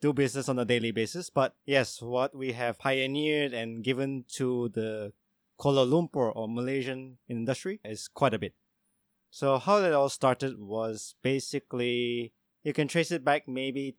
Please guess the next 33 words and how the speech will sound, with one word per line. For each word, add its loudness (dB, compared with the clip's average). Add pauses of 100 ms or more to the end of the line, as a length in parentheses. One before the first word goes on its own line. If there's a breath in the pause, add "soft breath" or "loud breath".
ten -4
years -2
ago -2
to 0
when 0
I 0
started -2
in -10
the -14
hotel 2
scene. -8 (240)
So -6
I -10
started -4
off 0
learning -4 (100)
hospitality -4
as -4
a -4
degree -6 (340)
and -8
then -2
eventually -4
getting -2
my -4
first -8
job 0
in -8
the -2
hotel, 0
Hilton -6
Kuala -6
Lumpur. -6